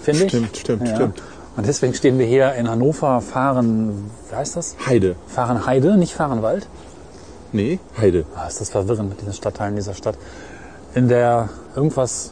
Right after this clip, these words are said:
Speaker 1: also was, keine Ahnung, Wohngegend und vor dem
Speaker 2: Kindergarten?
Speaker 1: Kindergarten steht ein großes Auto und auf dem steht drauf, les mal vor, Helga, was da drauf steht.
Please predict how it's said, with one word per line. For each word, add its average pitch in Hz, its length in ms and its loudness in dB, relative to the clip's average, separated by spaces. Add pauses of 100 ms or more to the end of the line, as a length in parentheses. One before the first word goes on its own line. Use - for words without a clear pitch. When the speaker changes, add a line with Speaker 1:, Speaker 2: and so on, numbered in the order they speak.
(200)
Speaker 1:
also 120 300 4
was, 110 180 0
keine 127 180 -2
Ahnung, 104 200 -4
Wohngegend 180 480 6
und 127 100 -4
vor 127 280 2
dem 120 160 0 (800)
Speaker 2:
Kindergarten? 135 680 2
Speaker 1:
Kindergarten 160 680 4
steht - 160 -2
ein 123 100 0
großes 127 560 0 (460)
Auto 151 320 4
und 160 160 0
auf 123 100 -2
dem 131 160 0
steht 113 220 0
drauf, 120 340 2
les 131 140 0
mal 120 80 0
vor, 123 240 0
Helga, 139 160 0
was 120 80 -6
da 117 80 -2
drauf 107 180 0
steht. 185 220 -4